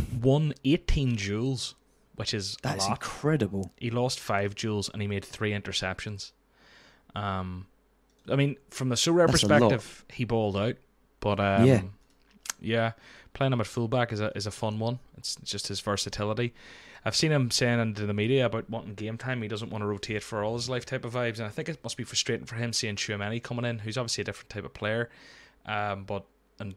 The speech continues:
Speaker 1: getting all the game time at Madrid and Camavinga not getting so much. Speaking of young dynamic duos who've went to a big team, uh,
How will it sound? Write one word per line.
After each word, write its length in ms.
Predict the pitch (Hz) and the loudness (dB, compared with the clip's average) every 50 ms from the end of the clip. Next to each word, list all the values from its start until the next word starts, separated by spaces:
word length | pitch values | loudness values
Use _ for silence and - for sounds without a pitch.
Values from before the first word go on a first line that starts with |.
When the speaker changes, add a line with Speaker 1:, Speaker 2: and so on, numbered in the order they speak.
| - _ | -12 _
Speaker 1:
getting 200 | - 120 - - 113 | -8 -8 -6 -4 -6
all 100 | 107 101 | -6 -6
the 80 | 107 | -4
game 180 | 98 110 107 104 | -4 -6 -6 -6
time 180 | - 113 123 120 | -6 -6 -6 -6
at 80 | - | -6
Madrid 320 | - 110 104 117 113 107 101 | -8 -8 -6 -4 -4 -4 -4
and 140 | 104 95 | -6 -10
Camavinga 480 | - - 101 101 95 95 101 98 98 98 | -8 -8 -6 -6 -6 -4 -6 -6 -4 -4
not 160 | 98 95 95 | -6 -6 -6
getting 200 | - - - 95 | -8 -10 -10 -10
so 140 | - - 101 | -10 -8 -6
much. 320 | 98 104 127 - - - - - - - - - - - - - | -6 -6 -6 -8 -10 -12 -14 -16 -20 -20 -20 -20 -20 -20 -10 -8
Speaking 340 | - - 226 233 269 254 | 0 2 2 4 6 6
of 160 | 202 151 113 131 | 6 6 4 2
young 300 | 139 135 135 135 127 120 | 2 4 4 4 4 2
dynamic 400 | 131 127 127 123 127 123 113 - | 2 2 2 0 0 -2 -2 -2
duos 400 | - 120 120 123 131 143 143 - | -2 0 2 2 2 0 -2 -2
who've 160 | 127 110 - | -4 -2 -2
went 180 | 120 120 113 - | -2 -2 -2 -2
to 120 | - 120 | 0 0
a 60 | 113 | 0
big 200 | 95 120 107 101 | 0 0 -2 -2
team, 360 | - - 110 117 135 165 165 - _ _ - | -4 -4 -2 -2 -2 -4 -6 -10 _ _ -4
uh, 460 | 123 127 127 127 127 127 127 127 120 | 0 0 2 2 2 2 2 0 -2